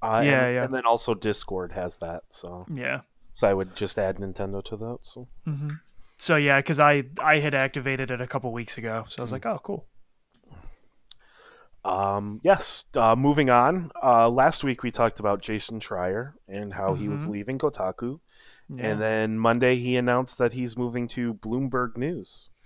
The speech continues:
Speaker 2: Yeah, which is a real news outlet. <laughs>
Speaker 1: I think it shows that, like, Bloomberg is looking to get into video games, a lot like the Washington Post did, um,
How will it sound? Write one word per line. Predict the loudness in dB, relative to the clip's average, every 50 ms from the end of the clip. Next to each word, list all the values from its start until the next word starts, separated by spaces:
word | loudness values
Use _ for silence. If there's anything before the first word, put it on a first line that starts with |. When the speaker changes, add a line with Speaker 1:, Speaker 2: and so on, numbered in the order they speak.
| -20 -20 -20 _ _
Speaker 2:
Yeah, | -2 0 0 2
which | 2 0 -2 -4 -2 -4
is | -4 -2 -2
a | -4
real | -4 -2 -2 -2 0 0 0 0
news | -2 -2 -2 -2 0
outlet. | 0 0 0 0 0 -2 6 8 8 8 8 8 12
<laughs> | 12 12 12 12 8 8 8 8 2 -10 -20 -20 -20 -10 -4
Speaker 1:
I | 2 4 6 6 6 6 6 4 4 2 0 -4 -8 -16 -20 -20 -20 -2
think | 0 2 2 2 2
it | 0 0 0
shows | -2 0 2 4 6 6 6 6 4 4
that, | 6 6 6 6 4 0
like, | 0 2 2 0 0 -6 -16 -20 -20 _ _ _ _ -18
Bloomberg | -12 -6 -4 -2 -2 -2 -2 -2 -2 -2 -2 -2 -2
is | -4 -4 -4 -4 -2
looking | -2 -2 -2 -2 -2 -2
to | 0
get | 0 0 0
into | 2 0 -2 -2
video | -2 -2 0 0 0 0
games, | 0 -2 -4 -4 -4 -6 -8 -10 -14 -20 -20 -20 -20 -20 -20 _ _ 4
a | 4 6
lot | 6 8 6 6 6 4
like | 2 0 0 -2
the | -4 -4 -2 -2 0
Washington | 2 2 2 2 2 -2 -6 -6 -6 -6 -8 -8 -4
Post | -4 -4 -4 -4 -6 -6
did, | -2 -2 -2 -2 -2 -6 -12 -16 -16 -14 -10
um, | -8 -6 -6 -6 -6 -6 -6 -8 -8 -10 -10 -12 -14